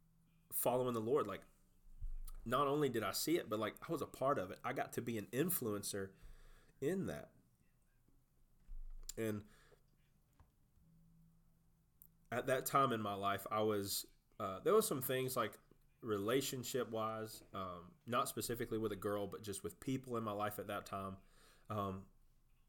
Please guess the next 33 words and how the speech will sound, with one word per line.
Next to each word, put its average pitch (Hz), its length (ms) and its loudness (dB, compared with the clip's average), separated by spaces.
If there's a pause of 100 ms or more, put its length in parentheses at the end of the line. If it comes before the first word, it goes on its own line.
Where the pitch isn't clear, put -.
(180)
that 107 220 -2
I 113 80 2
didn't 135 180 6
really 120 160 2
know 117 220 2
how 117 300 0
to 135 60 0
handle. 98 480 -8 (720)
Um, 92 300 -4 (100)
I 110 100 0
didn't 107 160 0
know 110 120 0
how 107 280 0
to 104 500 -2 (1300)
go 117 280 4
about 110 420 2
removing 123 560 0
myself, 127 640 0 (200)
uh, 98 200 -8
from 101 280 -8
some 95 340 -8 (500)
situations. 117 600 0
So, 101 300 2 (380)
uh, 98 260 0
and 131 200 4
also 127 460 6
at 98 100 0
that 117 160 2
same 113 260 0
time, 110 380 0 (100)
uh, 98 240 -4 (220)
our 107 120 2
granny 110 460 2